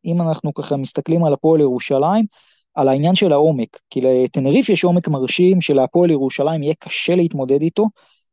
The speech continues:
קרשיאקה ופריסטרי יותר קצרות, ולדעתי הפועל ירושלים יכולה לנצל את הדבר הזה,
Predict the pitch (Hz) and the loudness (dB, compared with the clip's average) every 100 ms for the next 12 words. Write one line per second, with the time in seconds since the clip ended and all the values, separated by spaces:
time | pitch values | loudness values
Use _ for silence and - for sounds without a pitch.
0 | _ - 156 143 180 220 240 180 165 151 | _ -4 -2 0 0 0 0 0 0 -2
1 | - 190 214 233 - 165 143 - 196 208 | -2 -2 0 -2 -4 -4 -4 -2 -2 -2
2 | - - 143 127 113 _ _ _ 139 127 | -2 -2 0 0 -2 _ _ _ -8 -2
3 | 131 139 151 180 339 320 330 302 254 277 | 0 0 0 0 0 2 2 2 0 -2
4 | 285 254 220 247 285 226 160 226 240 190 | -2 -2 0 0 2 0 0 -2 -2 -2
5 | 156 247 226 120 | 0 0 0 -2